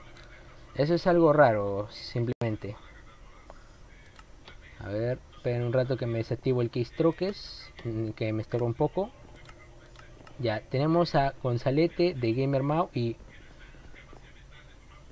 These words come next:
Tomikiro, no podías tener mejor skin. Itachi Uchiha. Tiene Itachi Uchiha como skin. Vale. Eh,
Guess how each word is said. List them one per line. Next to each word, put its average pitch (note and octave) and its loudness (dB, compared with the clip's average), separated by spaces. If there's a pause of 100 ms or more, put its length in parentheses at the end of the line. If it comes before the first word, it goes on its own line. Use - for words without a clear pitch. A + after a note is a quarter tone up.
(540)
Tomikiro, D#3 6 (580)
no C3+ 2
podías C#3+ 4
tener C3 2
mejor A#2+ 2
skin. G#2+ -8 (1000)
Itachi E3+ 4 (160)
Uchiha. B2 0 (1080)
Tiene D#3+ 4
Itachi D3+ 4
Uchiha D3 4
como A#2 0
skin. G#2 -8 (460)
Vale. A2 -2 (920)
Eh, A2+ 2